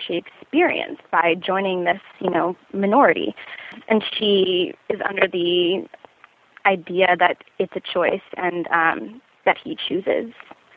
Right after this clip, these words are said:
to like men. Anyway, I wanted to know your thoughts on, or recommendations for battling internalized homophobia and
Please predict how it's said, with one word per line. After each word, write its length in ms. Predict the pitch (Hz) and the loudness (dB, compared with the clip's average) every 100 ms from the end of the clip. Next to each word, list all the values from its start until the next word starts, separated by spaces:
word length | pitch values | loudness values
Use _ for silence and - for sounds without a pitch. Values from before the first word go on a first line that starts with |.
| - - - - _ - | -20 -20 -20 -20 _ -4
to 200 | 226 185 220 247 - - | 4 6 6 2 -4 -2
like 320 | 185 - - | -2 -2 -6
men. 340 | 185 170 156 208 - - _ | 0 2 0 -4 -14 -20 _
Anyway, 300 | 285 277 214 202 | 0 2 2 2
I 80 | |
wanted 300 | 220 262 269 | 2 0 0
to 80 | 262 | 0
know 200 | 226 208 | 2 2
your 520 | 202 196 196 190 196 - - - | 2 0 2 2 -2 -14 -10 -2
thoughts 240 | 196 - _ - | -2 -2 _ -4
on, 480 | 202 185 180 180 202 - | -2 0 -2 -6 -4 0
or 80 | |
recommendations 640 | 202 196 202 196 190 - 185 - | 2 2 2 2 0 0 -8 -4
for 400 | 180 180 175 185 - - - 185 | 0 2 0 -2 -6 -20 -18 0
battling 560 | 208 202 196 185 180 | 4 6 6 6 2
internalized 600 | 180 190 - 185 165 170 | 0 -2 -4 -2 0 0
homophobia 600 | - 170 - 107 113 123 - | -2 -4 -2 -2 0 0 0
and 260 | 165 170 | -2 -4